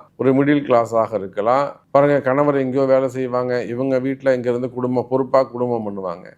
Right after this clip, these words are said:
அப்படி எல்லாம் மாமனார் மாமியார் அவங்களாம் இருப்பாங்க,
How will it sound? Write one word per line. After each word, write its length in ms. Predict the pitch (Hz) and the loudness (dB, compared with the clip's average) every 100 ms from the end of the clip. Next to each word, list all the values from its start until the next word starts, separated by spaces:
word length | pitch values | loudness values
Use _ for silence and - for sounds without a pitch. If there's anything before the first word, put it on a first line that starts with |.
| _ | _
அப்படி 280 | 131 151 165 | 4 6 6
எல்லாம் 300 | 160 165 156 | 6 6 6
மாமனார் 520 | 143 147 147 151 143 | 6 6 6 6 4
மாமியார் 560 | 143 143 143 143 139 127 | 4 2 2 4 4 4
அவங்களாம் 340 | 143 151 156 143 | 0 0 0 0
இருப்பாங்க, 320 | 123 131 | -4 -4